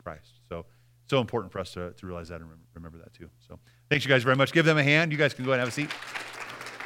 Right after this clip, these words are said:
<clears throat> We'll invite our worship team to come on back up. Thanks, brother.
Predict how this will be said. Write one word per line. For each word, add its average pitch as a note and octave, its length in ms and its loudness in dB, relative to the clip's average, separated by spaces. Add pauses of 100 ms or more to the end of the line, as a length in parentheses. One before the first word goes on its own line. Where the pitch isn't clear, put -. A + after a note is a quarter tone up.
(140)
<clears throat> G#2+ 420 -2
We'll D3+ 100 4
invite E3 180 10
our D#3+ 100 10
worship F#3 360 8
team E3 240 4
to D#3 40 -2
come E3 160 2
on D#3+ 120 2
back D#3 180 6
up. F#3 140 4 (1500)
Thanks, F#2+ 140 -6
brother. G2 180 -4